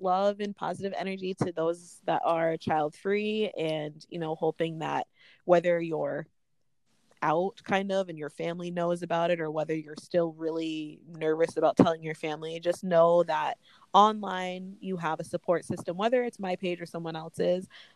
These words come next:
Um, you have a support system. You're not alone. You're not, there's nothing wrong with you. And I definitely think that being child free is something to be celebrated. So if you're feeling alone and you're feeling like you're having a day,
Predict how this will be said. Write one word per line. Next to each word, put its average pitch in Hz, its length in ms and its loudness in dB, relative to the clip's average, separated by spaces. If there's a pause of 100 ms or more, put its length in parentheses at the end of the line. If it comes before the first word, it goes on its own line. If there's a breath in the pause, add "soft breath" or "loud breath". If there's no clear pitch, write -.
Um, 175 480 2
you 185 160 -2
have 190 240 2
a 185 40 -6
support 175 360 -2
system. 160 500 -6
You're 160 100 -8
not 165 180 0
alone. 160 560 -4
You're 165 200 -2
not, 160 340 2 (380)
there's 175 240 0
nothing 175 340 -2
wrong 160 200 -4
with 160 180 -4
you. 156 300 -6 (360 soft breath)
And 160 400 4
I 175 80 8
definitely 165 580 0
think 160 280 -8
that - 220 -2
being 156 320 -6
child 156 280 0
free 156 180 -4
is 156 80 -8
something 160 220 -6
to 156 80 -4
be 151 60 -4
celebrated. 185 680 4 (300)
So 170 100 2
if 165 120 0
you're 160 100 -6
feeling 214 520 4
alone 185 520 0
and 175 140 -10
you're 160 260 -4 (120)
feeling 175 240 -2
like 170 160 -4
you're 165 80 -2
having 165 280 -2
a 156 60 -2
day, 156 460 -2